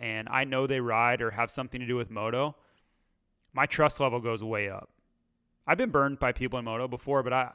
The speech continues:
for whatever reason, if you're into moto, it just seems to attract the right kind of people that you wanna work with. So check out Fast Foundry,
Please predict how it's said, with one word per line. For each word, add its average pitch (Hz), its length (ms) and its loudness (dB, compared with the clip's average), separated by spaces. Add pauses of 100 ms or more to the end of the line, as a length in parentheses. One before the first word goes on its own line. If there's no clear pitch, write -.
(140)
for 143 140 0
whatever 160 400 4
reason, 131 520 0
if 127 160 -8
you're 151 140 4
into 151 160 2
moto, 135 640 2
it 123 80 -10
just 143 240 -2
seems 139 320 -4
to 127 160 -4
attract 120 640 0 (560)
the 123 100 -4
right 120 240 0
kind 127 180 -4
of 117 60 -6
people 120 300 -6
that 113 180 -6
you 113 60 -8
wanna 104 160 -8
work 98 260 -10
with. 98 140 -14
So - 100 -8
check 175 180 2
out 160 160 4
Fast 151 240 4
Foundry, 143 460 2